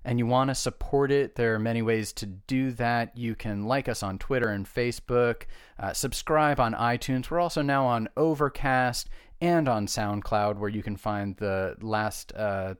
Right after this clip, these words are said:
two episodes, the latest episodes there. And, uh, leave us your comments and, and reviews. And we'd love to hear from you and what you liked about this episode and any of the previous episodes.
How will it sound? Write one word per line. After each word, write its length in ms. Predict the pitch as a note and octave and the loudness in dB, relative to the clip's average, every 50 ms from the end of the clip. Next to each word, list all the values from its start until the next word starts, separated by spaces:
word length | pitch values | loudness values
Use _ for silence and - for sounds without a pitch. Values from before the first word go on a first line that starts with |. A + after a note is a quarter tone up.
| _ | _
two 340 | - - - C3+ C3 A#2+ - | -14 -6 -2 0 0 2 2
episodes, 540 | - G#2 - - - - A2 A2+ A#2+ A#2 - | 0 -2 -2 -4 -4 -2 -2 -2 -4 -6 -6
the 100 | - F#2+ | -8 -6
latest 360 | F#2 F#2 F#2+ F#2+ G2 F#2 - - | -6 -4 -6 -6 -6 -6 -8 -8
episodes 420 | F#2+ - - - G2+ G2 F#2 F2+ | -8 -8 -8 -8 -8 -8 -6 -4
there. 360 | - G2 G2 G2 G2+ G2+ - - - - - - - - _ - - - | -2 0 0 0 0 -2 -4 -10 -20 -20 -20 -20 -20 -20 _ -20 -12 -6
And, 640 | - B2+ B2 A#2+ A#2 A2+ A#2 A2+ A2+ A2+ G#2+ - - - - | -2 0 0 2 2 2 2 2 0 0 -2 -4 -8 -6 -2
uh, 220 | C3 B2+ B2+ C3 B2 | 0 2 2 2 0
leave 240 | C3 C3 C#3 - - | 0 0 0 2 2
us 140 | E3 - - | 0 -2 -4
your 80 | D#3+ | -6
comments 580 | - - E3 E3+ F3+ E3 A#2 G#2+ G2 - - - | -4 0 0 0 0 0 -2 -2 -2 -4 -4 -2
and, 320 | A2 G#2+ G#2+ G#2+ G#2+ G#2 | -2 -2 -2 -2 -2 -4
and 220 | - A2+ A2+ A2 A2+ | -4 -4 -4 -4 -4
reviews. 580 | A2+ G2+ - D3 E3 D3+ G#2+ G2 F#2+ F2+ - | -4 -4 -4 -4 -4 -2 -4 -4 -6 -6 -6
And 220 | G2 F#2+ F#2 F#2+ G2 | -6 -6 -6 -6 -6
we'd 120 | G#2+ G2+ | -4 -2
love 160 | A2 G#2+ G#2 - | -2 -2 -2 -2
to 60 | G#2 | -2
hear 380 | G#2 A2+ A2 A2 A2+ A2+ - - - - - _ _ | 0 0 2 2 2 0 -4 -8 -18 -20 -20 _ _
from 220 | - - A#2+ A2 | -8 -4 -2 0
you 280 | A2 A2+ C3 D3 D#3 D#3+ | 2 4 4 6 6 4
and 100 | C#3+ A#2 | 4 2
what 120 | A#2+ G#2+ - | 0 -2 -2
you 120 | B2+ C3 | 0 0
liked 240 | B2+ C3 B2+ - - | 2 0 0 0 0
about 260 | A#2 B2 A#2 A2 - | 0 0 0 0 -2
this 200 | - C#3 C3 - | -2 -2 0 0
episode 420 | B2+ B2+ - - - C3+ C3 B2+ A#2+ | -2 -2 -2 -2 -2 0 0 0 0
and 120 | A2 G#2+ | 0 -2
any 200 | G#2+ G#2+ G#2+ G#2+ | -2 -2 -2 -2
of 80 | G#2+ F#2+ | -4 -4
the 60 | G2 | -6
previous 580 | - - - G#2+ G#2 G2+ G2+ G2+ G2+ F#2 - - - - | -8 -8 -6 -4 -4 -4 -2 -4 -4 -4 -6 -8 -8 -6
episodes. 960 | A2 G2+ - - A2 - - - G#2 F#2 F#2 F#2 F#2 F2+ F2+ - - - | -6 -6 -6 -8 -10 -8 -6 -4 -4 -2 -2 -2 -4 -6 -8 -10 -14 -14